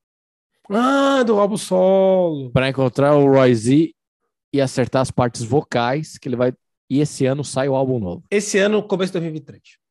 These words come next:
Speaker 2: É, começo de vinte e três. Mas vai, provavelmente esse an-, esse ano, né, até o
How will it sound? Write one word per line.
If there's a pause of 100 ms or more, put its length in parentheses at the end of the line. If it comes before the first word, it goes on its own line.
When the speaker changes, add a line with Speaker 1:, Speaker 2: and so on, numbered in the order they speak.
(380)
Speaker 2:
É,
começo
de
vinte
e
três.
Mas
vai, (260)
provavelmente
esse
an-,
esse
ano,
né,
até
o